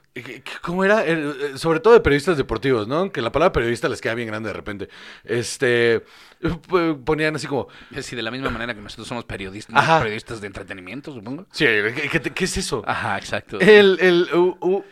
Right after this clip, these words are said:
Speaker 1: ponían, "Eres un ejemplo para mil millones de niños te estaban viendo". ¿Y, y cómo? Te, te,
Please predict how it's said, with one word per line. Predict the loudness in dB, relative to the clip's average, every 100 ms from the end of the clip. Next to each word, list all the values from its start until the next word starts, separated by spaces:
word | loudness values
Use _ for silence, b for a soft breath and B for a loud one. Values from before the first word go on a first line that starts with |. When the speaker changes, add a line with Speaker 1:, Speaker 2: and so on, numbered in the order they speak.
| -10
Speaker 1:
ponían, | -4 -2 -4 -6 -4
"Eres | -2
un | 0
ejemplo | 2 2 4
para | 4 4 2 -2 B
mil | -2 0 0 0
millones | 0 4 4 4 -2
de |
niños | -2 0 -2 -2
te | 0
estaban | 6 6 6
viendo". | 4 4 2 -4 -6 B B B
¿Y, | -10 -6 -6
y | -6 -6
cómo? | -2 -2 0 -4
Te, | -4
te, | -2 -2